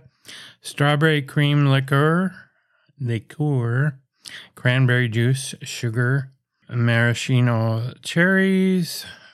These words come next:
But Carl from McLaren's Pub named it the Robin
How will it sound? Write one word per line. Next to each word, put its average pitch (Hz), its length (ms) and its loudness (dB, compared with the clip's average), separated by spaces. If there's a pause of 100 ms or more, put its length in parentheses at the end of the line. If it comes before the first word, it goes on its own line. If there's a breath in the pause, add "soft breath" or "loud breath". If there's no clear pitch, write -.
(160)
But - 260 -14
Carl 143 460 -2
from 127 380 -2 (360 soft breath)
McLaren's 170 580 0
Pub 123 360 0
named 117 460 0
it 117 300 -4
the 110 140 -4
Robin 113 600 0